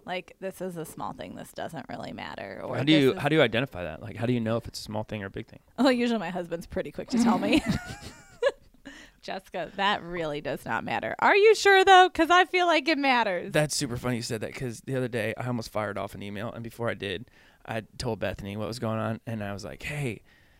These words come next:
Speaker 2: da da da da da," or whatever the case is, and she's like,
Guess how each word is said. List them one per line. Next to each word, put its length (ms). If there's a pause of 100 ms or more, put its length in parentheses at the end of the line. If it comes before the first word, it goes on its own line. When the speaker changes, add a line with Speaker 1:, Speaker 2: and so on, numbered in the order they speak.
(460)
Speaker 2:
da 140
da 60
da 120
da 160
da," 340
or 60
whatever 240
the 80
case 240
is, 160
and 80
she's 240
like, 280